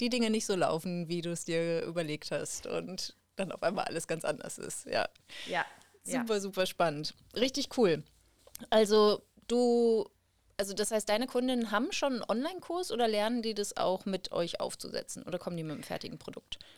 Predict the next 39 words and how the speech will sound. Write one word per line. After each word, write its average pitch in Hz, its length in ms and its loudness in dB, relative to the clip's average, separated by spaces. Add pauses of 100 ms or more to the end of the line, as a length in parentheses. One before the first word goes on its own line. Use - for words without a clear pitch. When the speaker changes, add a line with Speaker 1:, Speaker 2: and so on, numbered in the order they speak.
(100)
Speaker 2:
Ähm, 277 480 0 (100)
also - 60 -2
ich 233 60 -2
sag 262 100 -2
mal, 262 160 2 (180)
ne, 262 120 0
bei 262 120 2
uns - 200 -4
der 247 100 0
Fokus 320 300 -4
auf 247 100 0
dieses 220 240 -8
Flaggschiff-Ding, 269 640 -4
online 240 280 -2
durchstarten, 240 500 -4
da 220 280 2
sollte 233 280 -6
man 208 100 -8
echt - 240 -6
reinkommen, 226 320 -4
wenn 214 60 -6
man 208 140 -4
ein - 20 -10
fertiges 233 600 -4
Produkt 254 380 -8
hat 240 300 -2
oder 226 520 6 (140)
Speaker 1:
Mhm. 196 60 -10
Speaker 2:
mal, 196 100 -2
also 202 160 -6
einen 196 120 -8
fertigen 226 300 -4
Online-Kurs 220 460 -6
hat 220 220 -4
oder 214 260 6
man 202 220 0
hat 208 240 -6
halt 175 280 -4 (260)
echt - 580 -10